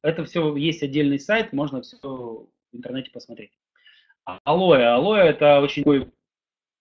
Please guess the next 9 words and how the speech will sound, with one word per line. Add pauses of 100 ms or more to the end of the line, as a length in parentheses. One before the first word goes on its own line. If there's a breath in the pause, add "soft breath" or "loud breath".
(260)
классный
продукт,
э,
мы
с
ним,
э,
близко
знакомы,